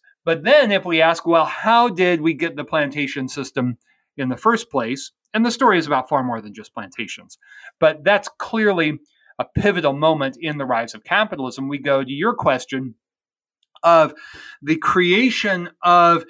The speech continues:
a transatlantic capitalist world ecology in which power, profit, and life were enfolded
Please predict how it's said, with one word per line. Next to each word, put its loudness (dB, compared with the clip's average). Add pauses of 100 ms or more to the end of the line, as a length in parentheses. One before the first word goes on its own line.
(200)
a 0
transatlantic 0 (400)
capitalist -2
world 0
ecology 2
in -8
which -6
power, 2
profit, 2
and -2
life 0
were -2
enfolded -4